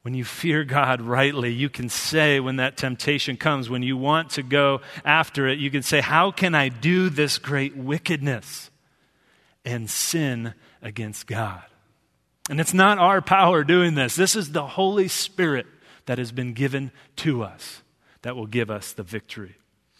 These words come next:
So fearing God helps us find true wisdom. It helps us fight sin.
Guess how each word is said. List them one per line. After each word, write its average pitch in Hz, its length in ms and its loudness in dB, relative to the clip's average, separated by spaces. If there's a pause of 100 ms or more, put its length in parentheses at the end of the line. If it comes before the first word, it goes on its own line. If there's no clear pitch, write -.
So 135 140 -4
fearing 165 280 2
God 139 240 4
helps 143 280 0
us 131 120 -4
find 135 300 -2
true 123 220 -6
wisdom. 117 520 -6 (540)
It 147 140 0
helps 151 260 2
us 143 140 -2
fight 139 320 -2
sin. 123 480 0